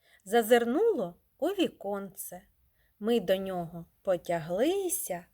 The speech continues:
за промінчики взялися. Всім бажаю гарного настрою і відправляємося з вами до казкового лісу осені.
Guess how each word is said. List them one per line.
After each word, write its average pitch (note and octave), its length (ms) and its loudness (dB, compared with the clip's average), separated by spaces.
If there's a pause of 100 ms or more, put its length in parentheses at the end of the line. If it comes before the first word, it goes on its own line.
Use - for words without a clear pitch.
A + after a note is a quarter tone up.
(540)
за - 140 6 (180)
промінчики A3+ 1040 0
взялися. E3+ 880 -12 (1080)
Всім G#3 320 2
бажаю F3 440 2
гарного E3+ 560 0
настрою F3 840 -2 (680)
і G#3 120 -4
відправляємося C4 1080 4
з A#3 180 -10
вами G#3 420 -8 (680)
до F#3 100 -8
казкового B3+ 1000 -2 (240)
лісу E3+ 680 -8 (800)
осені. F3 760 -6